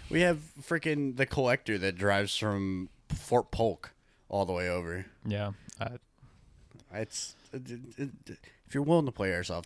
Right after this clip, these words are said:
Speaker 1: there's no amount of time that you're worth driving.
Speaker 2: Yeah, it's also, like, I mean, if you play airsoft in Texas, you're just gonna, you're gonna have to travel.
Speaker 1: Yeah.
Speaker 2: 'Cause it's like, yeah,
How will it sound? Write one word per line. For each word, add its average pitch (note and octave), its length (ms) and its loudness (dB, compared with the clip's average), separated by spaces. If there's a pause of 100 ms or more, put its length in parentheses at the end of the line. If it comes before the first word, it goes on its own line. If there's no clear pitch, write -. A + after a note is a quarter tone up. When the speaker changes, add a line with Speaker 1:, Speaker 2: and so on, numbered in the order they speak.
Speaker 1:
there's F#2 300 -2
no F2 300 -2
amount D#2+ 240 -10
of E2+ 40 -14
time D#2+ 280 -10 (560)
that D#2+ 340 -6 (160)
you're F#2 180 -6
worth D2+ 280 -10
driving. C#2+ 340 -10 (440)
Speaker 2:
Yeah, G#2 200 2
it's G#2 260 0
also, A2 380 4
like, G#2 320 0 (1120)
I G#2 80 2
mean, G#2 240 4
if G#2 120 -2
you A#2 80 0
play G#2+ 200 2
airsoft G2+ 360 -4
in G2+ 60 -6
Texas, G2 400 -8
you're G2 120 -6
just G2 180 -6
gonna, F#2+ 180 -6 (160)
you're G2 140 -4
gonna F#2+ 140 -2
have F#2 120 -8
to G2 180 -6 (1400)
travel. G2+ 380 -2 (340)
Speaker 1:
Yeah. C#2 300 -4 (320)
Speaker 2:
'Cause G#2 140 4
it's G2+ 180 2
like, F#2+ 240 2 (580)
yeah, G#2+ 300 6